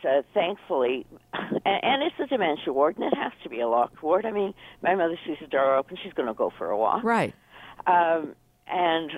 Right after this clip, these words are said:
Speaker 1: I just don't feel that this, if, if I had been like ninety-nine percent of the people and just talked to the staff and not taken it further, um, I would not have gotten the results. They would have brought him back in.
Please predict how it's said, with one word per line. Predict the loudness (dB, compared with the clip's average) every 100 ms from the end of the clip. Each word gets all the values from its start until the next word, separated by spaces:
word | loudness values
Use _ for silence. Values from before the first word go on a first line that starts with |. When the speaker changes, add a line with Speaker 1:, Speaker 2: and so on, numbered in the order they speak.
| -4
Speaker 1:
I | 0
just | 2 0 -2 0
don't | 4 4 2 -12 -18 -8
feel | 0 2 2 2
that | -2 0
this, | -2 -2 -6 -20 -2
if, | 0 2 0 0
if | 2 4
I | 2 2
had | -2 -6
been | -2 0
like | 0 -4 -6
ninety-nine | -4 -4 -4 -4 -4
percent | -4 -6 -2 0 0
of |
the | 0
people | -2 -2 0
and | 0
just | 0 -2 -6 -20 -20 -2
talked | 0 0 -2
to |
the | -6 -6 -4
staff | 0 2 0
and | -6
not | -6 -6
taken | -6 -6 -8
it | -4
further, | -2 0 -2 -4 -8 -20 -20 _ _ _
um, | 2 4 2 0 -6
I | -6
would | -4 -2
not | 0 0
have | -2
gotten | -4 -4
the | -6
results. | -8 -4 -2 -4 -6
They | 0 2
would | 2
have | 2
brought | 2 0
him | -2 -6
back | -4 -4 -6
in. | -12